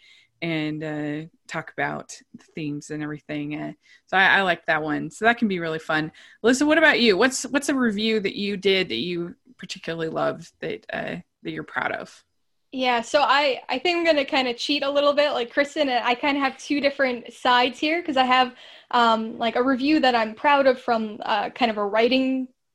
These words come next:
Speaker 2: side, writing perspective.
Speaker 1: Uh-huh.
Speaker 2: And then, uh, I think with YouTube, at least, there's a little bit of a difference. I'm proud from the, the visuals and kind of an interesting thing that I did with another review. Um, so in terms of ones that I'm proud of with writing,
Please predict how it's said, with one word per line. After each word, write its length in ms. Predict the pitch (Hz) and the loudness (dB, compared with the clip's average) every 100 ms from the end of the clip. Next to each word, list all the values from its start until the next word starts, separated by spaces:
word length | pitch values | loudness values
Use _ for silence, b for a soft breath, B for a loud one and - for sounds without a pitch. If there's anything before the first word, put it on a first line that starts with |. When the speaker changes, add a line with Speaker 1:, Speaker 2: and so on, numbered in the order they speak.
| _ | _
Speaker 2:
side, 520 | - 262 247 247 247 | -6 -2 2 2 0
writing 420 | 220 233 240 247 | 0 2 4 0
perspective. 520 | 233 240 - 226 190 175 | -2 -6 -2 -4 0 0
Speaker 1:
Uh-huh. 280 | 175 165 220 - | 2 0 -4 2
Speaker 2:
And 160 | 262 | 4
then, 300 | 285 294 269 - - | 6 4 2 -2 -2
uh, 200 | 233 226 | 2 2
I 100 | 240 | 2
think 260 | 240 285 233 | 2 2 2
with 320 | 247 240 220 | 2 2 0
YouTube, 480 | 226 302 311 294 247 | 4 6 6 4 2
at 120 | 233 | 2
least, 260 | 240 233 - | 2 -2 0
there's 240 | 233 233 | 2 2
a 60 | 254 | 2
little 260 | 254 254 | 4 4
bit 220 | 240 240 240 | 4 2 2
of 180 | 226 | -2
a 240 | 220 214 214 | 0 -2 0
difference. 420 | 240 240 233 - | -2 -2 -6 -4
I'm 300 | 208 208 226 | -4 -2 -4
proud 380 | - 233 233 214 | 0 2 2 -2
from 240 | 226 214 | -10 -6
the, 240 | 208 208 214 | -6 -6 -4
the 60 | |
visuals 520 | 233 269 247 240 233 233 | -2 -2 0 0 -2 -4
and 140 | 233 | -2
kind 160 | 233 226 | -2 -2
of 80 | |
an 100 | 220 | -6
interesting 540 | - 254 254 240 226 220 | -2 -4 -4 -6 -6 -6
thing 260 | - 226 233 | -8 -6 -4
that 100 | 220 | -2
I 80 | 233 | -2
did 160 | 226 | -2
with 140 | 226 220 | -2 -4
another 280 | 226 226 | -6 -4
review. 380 | 233 233 254 262 B B B B | -4 -4 -4 -6 B B B B
Um, 300 | - 233 233 | 0 2 0
so 320 | 233 262 240 - | 2 4 4 2
in 220 | 269 262 | -2 -2
terms 260 | 311 294 | -2 -2
of 80 | 277 | -2
ones 220 | 269 294 | -2 0
that 160 | 269 254 | -2 -4
I'm 80 | 226 | -8
proud 320 | - 254 247 | -6 -4 -2
of 160 | 233 - - | -4 -10 -12
with 140 | 226 - - | -12 -10 -6
writing, 460 | 226 302 311 311 | -4 0 0 -2